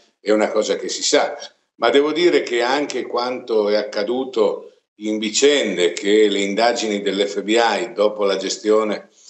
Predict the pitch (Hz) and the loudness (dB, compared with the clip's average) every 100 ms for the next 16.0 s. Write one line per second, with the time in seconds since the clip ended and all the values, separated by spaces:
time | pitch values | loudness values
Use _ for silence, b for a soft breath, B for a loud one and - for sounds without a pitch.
0 | B - 107 104 107 104 107 113 107 98 | B 0 2 2 0 -4 -4 -4 -2 -2
1 | - 120 107 92 - 101 107 107 104 107 | 2 2 0 -4 -8 -10 -8 -8 -6 -6
2 | 113 110 110 113 107 104 127 110 90 - | -4 -2 -2 -2 0 0 2 2 2 -2
3 | 110 - B B B _ - 110 110 110 | -4 -6 B B B _ 0 2 2 -2
4 | - 123 123 110 101 110 120 120 - 110 | -2 -2 -2 -2 0 2 2 0 -4 -2
5 | 104 104 104 120 117 - - 92 85 87 | -2 -4 -2 -2 -2 -4 -8 -8 -8 -8
6 | 90 95 98 98 98 107 117 113 110 107 | -6 -6 -6 -8 -4 0 0 2 2 2
7 | 104 113 117 - 110 107 - - _ - | 2 -2 -4 0 0 0 -2 -16 _ -4
8 | 110 113 110 107 110 - 117 - 107 110 | 0 2 0 0 -2 0 0 2 2 2
9 | 107 107 101 110 113 113 98 104 104 101 | 0 0 2 2 2 2 0 -2 0 -2
10 | 104 95 104 101 107 110 110 107 101 - | -2 0 -2 0 0 2 2 0 0 -6
11 | - 107 110 107 104 107 117 107 82 - | -6 0 2 2 0 -2 0 0 -2 -10
12 | B B B B 113 123 127 127 127 139 | B B B B 2 2 2 2 4 2
13 | 135 135 113 - 117 120 123 120 101 107 | 0 -4 -10 -8 -8 -4 -2 -2 -6 -12
14 | 107 - 110 120 117 104 98 107 107 127 | -16 -14 -10 -8 -8 -6 -4 -2 -2 -4
15 | 110 107 95 110 135 - 117 - 123 - | -4 -6 -6 -4 -2 0 0 0 -4 -6